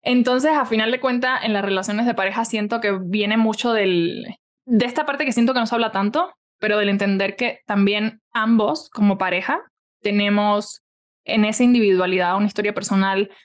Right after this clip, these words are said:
que dejó heridas, que dejó marcas, y que tanto puedo también como entender la herida del otro, cuidar la herida del otro.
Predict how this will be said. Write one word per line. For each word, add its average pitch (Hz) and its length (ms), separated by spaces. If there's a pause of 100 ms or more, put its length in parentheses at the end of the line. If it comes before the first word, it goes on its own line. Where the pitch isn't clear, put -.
(680)
que 214 160
dejó 202 200
heridas, - 500 (220)
que 202 80
dejó 202 180
marcas, 208 640 (260)
y 196 120
que 202 120
tanto 220 360
puedo 220 440
también 196 580
como 208 400
entender 202 440
la 208 80
herida 202 240
del 190 140
otro, 190 420
cuidar 202 340
la 196 100
herida 196 220
del 226 140
otro. 202 400